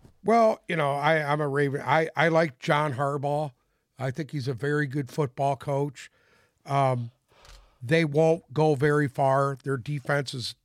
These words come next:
nothing that a Baltimore Ravens defense is supposed to be,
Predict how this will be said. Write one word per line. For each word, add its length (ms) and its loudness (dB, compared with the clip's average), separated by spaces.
nothing 720 -2
that 180 0
a 240 0
Baltimore 520 -2
Ravens 480 -2
defense 500 -6
is 100 -8
supposed 540 -6
to 80 -6
be, 440 -8